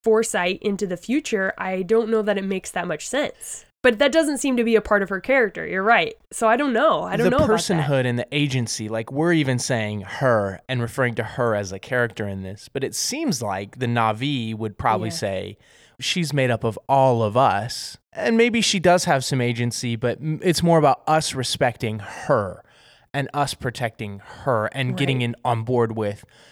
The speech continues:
Speaker 2: sort of the natural balance of things. Like, that's the highest good, is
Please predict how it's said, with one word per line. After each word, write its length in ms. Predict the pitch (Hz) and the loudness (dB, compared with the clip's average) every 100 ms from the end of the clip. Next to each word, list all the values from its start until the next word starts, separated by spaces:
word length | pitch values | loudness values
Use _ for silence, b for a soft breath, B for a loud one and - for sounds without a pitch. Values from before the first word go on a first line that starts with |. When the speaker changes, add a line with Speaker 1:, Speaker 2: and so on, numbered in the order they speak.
| b - | b -6
Speaker 2:
sort 240 | 156 131 | 0 0
of 80 | 110 | 0
the 80 | 120 | -2
natural 480 | 117 113 - 123 107 | 0 0 0 -2 -2
balance 560 | 104 104 107 104 101 | -2 0 0 -4 -6
of 100 | 104 | -10
things. 560 | - 90 107 - - - _ _ - | -8 -12 -12 -18 -20 -20 _ _ -6
Like, 200 | 123 120 | -4 0
that's 300 | 139 143 - | 0 0 -2
the 120 | 127 | -2
highest 380 | 117 110 104 - | 0 -2 -4 -4
good, 140 | 107 | -6
is 140 | 104 | -6